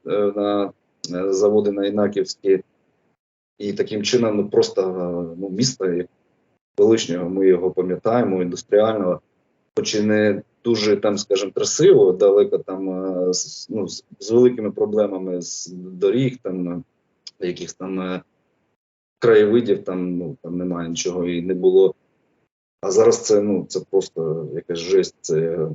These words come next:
місто, як призрак, по-іншому я не назову. Мені дуже шкода, що люди в якоїсь мірі допомогли росіянам знищити своє рідне місто.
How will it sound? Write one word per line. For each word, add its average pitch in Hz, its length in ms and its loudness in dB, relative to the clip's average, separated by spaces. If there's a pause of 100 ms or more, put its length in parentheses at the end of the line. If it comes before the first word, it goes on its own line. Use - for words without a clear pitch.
(120)
місто, 95 480 2 (600)
як 71 120 -10 (460)
призрак, 98 460 0 (400)
по-іншому 87 580 -4
я 82 120 -2
не 85 80 -4
назову. 85 520 -4
Мені 82 500 -4
дуже 85 360 0 (140)
шкода, 90 460 0
що 78 300 -4 (880)
люди 92 580 2 (440)
в 92 40 -10
якоїсь 90 420 2
мірі 92 220 4
допомогли 90 760 2 (300)
росіянам 90 640 0
знищити 85 460 -6
своє 82 260 -8
рідне 85 260 -6
місто. 90 460 -4